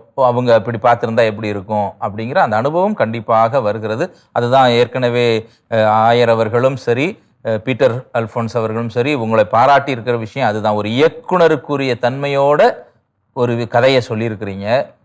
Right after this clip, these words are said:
அப்ப வாசிக்கின்ற ஒவ்வொருவருக்குமே அந்த கதையை தானே உள்ள போய் பார்த்து ரசிப்பதற்கான அந்த ஒரு, ஒரு, ஒரு அனுபவம் கிடைக்குது. வாசிக்கிற, வாசிக்கின்ற பொழுது அதையும் நானும் உணர்ந்தேன். அதே நேரத்துல அதுதான் உண்மை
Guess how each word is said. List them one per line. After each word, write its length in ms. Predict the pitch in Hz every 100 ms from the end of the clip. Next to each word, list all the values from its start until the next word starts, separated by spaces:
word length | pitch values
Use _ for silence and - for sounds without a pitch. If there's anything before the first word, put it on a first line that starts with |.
| _
அப்ப 260 | - 113 156
வாசிக்கின்ற 640 | 160 170 208 - 180 160 143
ஒவ்வொருவருக்குமே 1000 | 151 202 214 196 165 - 156 220 - - _ _ _ _
அந்த 360 | 120 135 135 -
கதையை 520 | - 156 202 214 226
தானே 360 | 156 160 185
உள்ள 300 | 208 156 170
போய் 640 | 175 165 170 185 233 - _ _
பார்த்து 460 | 165 151 156 - 151
ரசிப்பதற்கான 840 | 117 170 - 156 139 117 120 117
அந்த 340 | 139 139 113
ஒரு, 520 | 101 98 95 92 92 92 _ _ _
ஒரு, 340 | 107 104 101 -
ஒரு 180 | 120
அனுபவம் 480 | 113 185 269 240 135
கிடைக்குது. 360 | 101 92 90 90 - - _ - -
வாசிக்கிற, 760 | 113 117 131 110 113 107 104 104
வாசிக்கின்ற 420 | 110 123 120 127 131
பொழுது 120 | 190
அதையும் 260 | 127 135
நானும் 340 | 131 110 123 110
உணர்ந்தேன். 480 | 101 113 131 - - _ _
அதே 240 | - 107 202
நேரத்துல 440 | 214 190 226 285 - _ _ _ _
அதுதான் 500 | 131 180 190 240 214
உண்மை 360 | 170 180 196